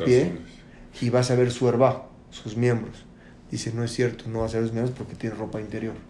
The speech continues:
Speaker 1: Dice, "Aún así, aún así, no es correcto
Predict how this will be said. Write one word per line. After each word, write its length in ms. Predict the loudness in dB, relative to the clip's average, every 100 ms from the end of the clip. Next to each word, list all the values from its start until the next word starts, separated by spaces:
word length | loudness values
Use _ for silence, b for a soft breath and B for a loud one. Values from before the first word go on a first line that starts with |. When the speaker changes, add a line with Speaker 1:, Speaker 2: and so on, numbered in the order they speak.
| -20 -20 -20 -20 -20 -20 -20 -20 -18 -8
Speaker 1:
Dice, 300 | -6 -4 0
"Aún 280 | 2 2 2
así, 640 | 0 0 0 2 0 -2 -14 -20 -20 -14 -14 -12 -8
aún 340 | -2 2 2
así, 420 | 0 -2 -2 -4 -6 -20 -20 -20 B B B -10 0
no 420 | 2 4 4 4
es 160 | 0
correcto 800 | -4 -4 -2 0 -4 -6 -8 -10